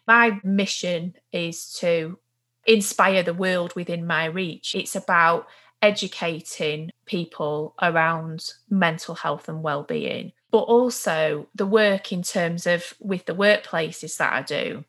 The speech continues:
It's really interesting because sometimes you come from really different perspectives, and often we will, will have conversations and I'll say to them, "Do you genuinely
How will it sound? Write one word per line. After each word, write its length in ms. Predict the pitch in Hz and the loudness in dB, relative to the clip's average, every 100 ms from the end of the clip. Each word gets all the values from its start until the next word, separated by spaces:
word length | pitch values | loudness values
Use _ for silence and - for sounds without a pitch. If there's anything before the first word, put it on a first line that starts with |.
| _ _ | _ _
It's 260 | 220 196 - | 0 2 2
really 320 | 233 226 214 | 6 6 6
interesting 640 | 196 196 190 180 - 170 | 4 0 -4 -6 -6 -6
because 240 | 175 208 - | -6 -6 0
sometimes 500 | 240 240 226 214 196 | 4 4 4 2 0
you 60 | |
come 200 | - 196 | -2 -2
from 380 | - 180 185 190 | 0 0 0 -2
really 340 | 202 247 254 233 | 2 6 6 4
different 440 | 220 - 185 196 | 0 -4 -8 -8
perspectives, 1120 | 190 - 185 - - - - 180 - - - - - | -10 -6 -4 -4 -8 -12 -10 -12 -14 -16 -16 -4 4
and 480 | 202 190 180 175 - _ _ - | 4 4 -2 -8 -10 _ _ 2
often 680 | 262 254 - 170 - - - - - 240 | 2 0 -6 -4 -4 -8 -14 -20 -14 0
we 260 | 240 226 | 4 4
will, 580 | 208 202 190 185 180 196 | 4 2 4 2 -2 -2
will 160 | 214 202 | 2 2
have 220 | 202 - | 2 2
conversations 760 | 202 190 190 220 202 - 185 185 | 2 2 4 4 4 2 -2 2
and 120 | 214 | 4
I'll 100 | 208 | 4
say 240 | 208 247 | 4 0
to 120 | 262 - | 0 -2
them, 280 | 185 180 - | -2 -2 -2
"Do 120 | 233 | 0
you 180 | 220 202 | 0 0
genuinely 1400 | - 214 196 202 202 202 175 170 160 - - 185 202 | 0 4 4 4 2 0 -2 -6 -8 -8 -6 -6 -8